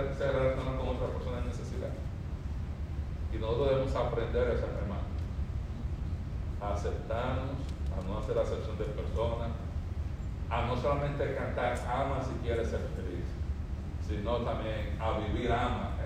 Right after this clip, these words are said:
a vivir la canción y amar a todos nuestros hermanos. Y darnos cuenta que nuestra situación puede cambiar.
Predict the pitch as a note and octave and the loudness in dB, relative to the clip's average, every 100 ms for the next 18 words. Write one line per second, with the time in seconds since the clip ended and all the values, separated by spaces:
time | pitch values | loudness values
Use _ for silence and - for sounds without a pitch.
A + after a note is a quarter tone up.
0 | - - G2+ - - - - - - - | 0 0 2 2 2 2 2 0 -2 -2
1 | - - - - - - - A2 A2 F#2+ | -4 -4 -4 -4 -4 -4 -4 -2 0 2
2 | G#2+ A#2+ A2+ A#2 G#2+ G2+ - - - F#2+ | 2 2 2 2 2 2 2 0 -2 -2
3 | - - - - - - - - - - | -2 -6 -6 -6 -4 -2 -2 -4 -4 -4
4 | - - G2+ - D3 - - - - - | -4 -2 2 2 2 0 0 0 0 0
5 | - - - - D#3 D3 C#3+ B2 A#2+ A#2+ | -2 -2 -2 0 0 0 0 -2 0 0
6 | A2+ - A2+ A2+ - F#2+ F#2+ - | -2 0 0 0 0 -2 -2 -2